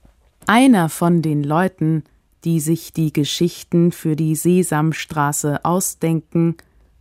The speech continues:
heißt Mark Salzman. Er hat in einem Interview gesagt, Ernie und Bert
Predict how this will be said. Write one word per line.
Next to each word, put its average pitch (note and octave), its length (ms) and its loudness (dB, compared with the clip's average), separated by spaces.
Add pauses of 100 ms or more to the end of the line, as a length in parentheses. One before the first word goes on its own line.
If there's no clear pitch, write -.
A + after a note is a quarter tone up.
heißt G#3+ 500 0 (160)
Mark E3+ 540 0 (220)
Salzman. C#3+ 840 -4 (1080)
Er A#3+ 380 4
hat F3+ 340 0
in D#3 260 -2
einem D3+ 460 0
Interview F3+ 680 2
gesagt, D#3 800 -4 (720)
Ernie A#3+ 580 6
und F#3 400 -2
Bert D#3+ 480 -2